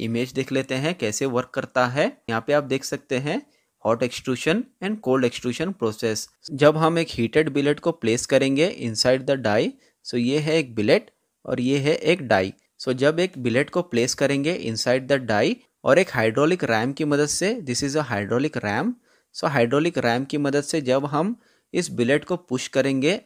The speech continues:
against the mandrel। So this is our mandrel। So mandrel के against जब हम इसको पुश करेंगे, so this action produces a pipe from the billet। So ये है एक्सट्रूशन प्रोसेस के बारे में। So ये था detailed about seamless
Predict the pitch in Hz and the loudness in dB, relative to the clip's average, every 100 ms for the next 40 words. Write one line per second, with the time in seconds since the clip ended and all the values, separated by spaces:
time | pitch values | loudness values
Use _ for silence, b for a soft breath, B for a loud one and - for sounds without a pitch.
0 | - 110 127 143 151 143 101 92 101 135 | -8 -2 -2 0 -2 -2 -2 -4 -2 -2
1 | 226 b b b - 147 135 147 139 139 | -2 b b b -6 -2 0 0 2 2
2 | 196 175 107 98 101 95 b b b - | 2 0 0 -2 -4 -8 b b b -4
3 | 156 131 120 135 156 165 143 127 165 151 | 0 2 2 2 0 0 0 0 -4 -4
4 | 139 139 143 147 - 151 - 117 - 127 | -4 -4 -4 -4 -2 -4 -2 -6 -2 -2
5 | 123 120 147 262 - 120 120 180 175 151 | 0 0 0 0 -4 -4 0 2 4 2
6 | - 175 180 117 120 135 196 - - 156 | 2 -2 0 0 0 0 -2 -4 -4 -4
7 | - 107 156 - 135 147 175 127 113 107 | 0 -2 -2 -2 -2 0 -2 -2 0 -2
8 | 98 _ _ _ - 123 123 147 151 226 | -4 _ _ _ -8 -2 2 2 0 -2
9 | - - - 127 - 185 214 117 - 127 | -2 -6 -4 -6 -4 -6 -2 -4 -2 -6
10 | - 170 110 101 104 104 104 104 b b | -4 -2 0 0 -2 -4 -4 -6 b b
11 | - - 131 156 170 190 165 120 117 156 | -14 -6 -2 -2 -2 -2 -2 -4 -4 -2
12 | 190 - 135 123 160 - 113 107 120 143 | -2 -4 -4 -2 -2 -4 -6 -4 -2 -4